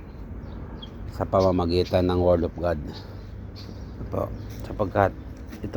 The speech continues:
po ay napaka-importante na maipangaral natin ang mabuting balita. No, sapagkat ito ang layunin ng Panginoon na maipahayag po natin ang salita ng Panginoon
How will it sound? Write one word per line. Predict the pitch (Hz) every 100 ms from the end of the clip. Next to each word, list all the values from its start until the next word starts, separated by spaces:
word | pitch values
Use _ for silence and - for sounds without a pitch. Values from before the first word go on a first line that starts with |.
| -
po | 110
ay |
napaka-importante | 101 95 104 107 98 101 - 101 104 113 107 110 117 - - - - - -
na | 120
maipangaral | 117 120 117 113 104 104
natin | 101 95 95 92
ang | 95
mabuting | 90 85 90 92 85
balita. | 85 85 - 65 - - - - - - - - -
No, | 82
sapagkat | 95 90 92 95 -
ito | - 101
ang | 104 101 87
layunin | 90 104 107 107
ng | 104
Panginoon | 110 104 101 101 110 101 - - - - 107
na |
maipahayag | 107 104 104 110 113 95
po | 120 117
natin | 104 92 110 95 82 - - - - - - - - - - - - - - - -
ang | 104
salita | 92 98 - 101
ng | 101
Panginoon | 101 98 98 92 90 -